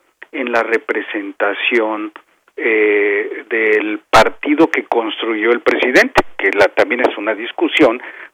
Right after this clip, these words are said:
si es partido o es la suma de movimientos. Yo siento que es una suma de movimientos donde hay un partido, donde hay graves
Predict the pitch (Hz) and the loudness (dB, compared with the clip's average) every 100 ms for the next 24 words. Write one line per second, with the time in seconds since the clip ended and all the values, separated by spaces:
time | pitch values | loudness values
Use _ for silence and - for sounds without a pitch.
0 | - 135 - - 110 - 127 135 156 120 | -2 0 2 2 2 0 -2 4 6 8
1 | 131 127 110 - 131 131 123 117 120 117 | 4 2 -4 -4 -6 0 0 0 -2 -4
2 | 120 147 165 151 - - _ _ _ _ | 0 2 2 0 -12 -18 _ _ _ _
3 | _ _ 107 117 123 127 120 113 110 98 | _ _ 0 4 4 4 2 0 -2 -6
4 | - - 120 117 143 - 120 110 - 110 | -10 -6 -2 0 -2 -2 -4 -4 -8 -6
5 | 110 104 - 110 127 165 175 180 180 180 | -6 -6 -8 -2 4 4 4 2 2 2
6 | 165 151 165 143 113 110 104 113 139 151 | 0 0 -4 -2 -6 -6 0 2 2 2
7 | 139 127 - 151 170 123 104 113 135 143 | 2 0 -2 0 0 0 0 4 4 2
8 | - - _ _ - 127 135 151 151 | -12 -20 _ _ 4 6 8 8 6